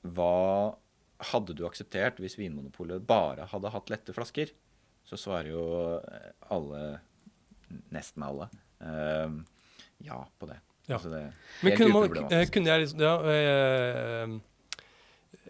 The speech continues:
Speaker 2: jeg som kunde kunne da, eller jeg, jeg personlig bryr meg om miljøet, så jeg,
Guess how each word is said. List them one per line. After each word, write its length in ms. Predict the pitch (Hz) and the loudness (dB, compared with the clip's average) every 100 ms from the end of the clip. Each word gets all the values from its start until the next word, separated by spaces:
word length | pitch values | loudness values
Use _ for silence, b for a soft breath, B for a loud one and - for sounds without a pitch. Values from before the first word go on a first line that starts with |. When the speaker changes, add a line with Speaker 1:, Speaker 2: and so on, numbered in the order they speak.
| 190 180 190 _ _ _ - | -20 -20 -20 _ _ _ -4
Speaker 2:
jeg 180 | 127 120 | -2 -2
som 120 | 143 | -4
kunde 260 | 139 120 170 | -4 -4 -4
kunne 220 | 165 135 | -6 -2
da, 140 | 120 120 | -2 0
eller 180 | 120 120 | -2 -4
jeg, 120 | 151 | -2
jeg 220 | 123 139 | 0 0
personlig 640 | - 147 139 117 165 175 147 - | 0 -2 0 2 0 0 -6 -12
bryr 200 | 131 113 | -6 -4
meg 180 | 104 117 | -2 -2
om 140 | 113 117 | -2 -4
miljøet, 280 | 107 101 | -2 -4
så 140 | 101 139 | -4 0
jeg, 280 | 131 156 | 2 2